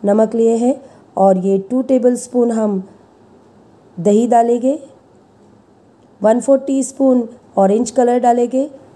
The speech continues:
ऑरेंज फूड कलर है ये, और ये टू टेबलस्पून लाल मिर्च पाउडर। आप कलर को स्किप भी कर सकते हैं और इसकी जगह मिर्च को आप ज़्यादा ले लीजिएगा। और इसे अब हम अच्छे से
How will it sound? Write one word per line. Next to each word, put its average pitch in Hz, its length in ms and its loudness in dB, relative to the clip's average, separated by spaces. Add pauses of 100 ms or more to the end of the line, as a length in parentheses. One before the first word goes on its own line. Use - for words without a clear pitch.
(840)
ऑरेंज 220 300 0
फूड 240 240 -4
कलर 240 320 0
है 247 160 0
ये, 247 280 -2 (460)
और 202 160 4
ये 208 140 -2
टू 254 240 -4
टेबलस्पून 247 720 -2 (920)
लाल 208 240 0
मिर्च 233 260 -2
पाउडर। 240 400 -2 (440)
आप 226 320 -4
कलर 233 280 0
को 247 140 -4
स्किप 247 320 -4
भी 247 140 -2
कर 247 200 0
सकते 233 380 -2
हैं 254 200 -2 (260)
और 208 200 2
इसकी 233 300 -6
जगह 220 280 0
मिर्च 226 280 -2
को - 120 -4
आप 226 260 0 (240)
ज़्यादा 185 360 2
ले 165 180 -4
लीजिएगा। 156 540 -12 (520)
और 190 360 2
इसे 214 260 -2
अब 196 160 0
हम 202 320 -8
अच्छे 196 340 -2
से 220 200 -4